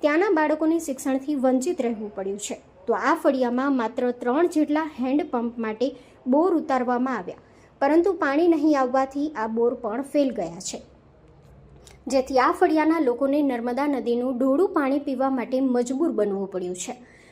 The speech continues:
પાણીની તીવ્ર તંગી વેઠતા સ્થાનિક લોકો જણાવી રહ્યા છે કે બે કિલોમીટર ચાર ડુંગર ચડીને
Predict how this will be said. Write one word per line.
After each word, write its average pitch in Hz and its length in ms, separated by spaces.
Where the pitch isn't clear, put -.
પાણીની 349 460
તીવ્ર 311 320
તંગી 294 400
વેઠતા 262 420
સ્થાનિક 254 520
લોકો 226 240
જણાવી 247 460
રહ્યા 208 340
છે 240 120
કે 285 180
બે 285 80
કિલોમીટર 330 640
ચાર 277 300
ડુંગર 262 460
ચડીને 254 420